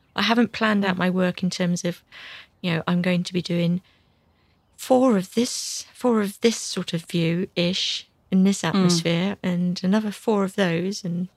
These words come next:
Speaker 1: two of them. I'm not, I haven't worked that out. I've worked out how,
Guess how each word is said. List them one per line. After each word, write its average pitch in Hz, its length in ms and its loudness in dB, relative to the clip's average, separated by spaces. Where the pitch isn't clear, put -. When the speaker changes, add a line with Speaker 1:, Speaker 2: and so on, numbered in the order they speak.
Speaker 1:
two 226 220 -2
of 196 140 -6
them. 160 180 -6
I'm 208 160 2
not, 220 200 2
I 208 60 0
haven't 233 240 4
worked 214 260 0
that 202 260 0
out. 156 260 -2
I've 196 120 -2
worked 214 180 0
out 185 120 -2
how, 185 120 -4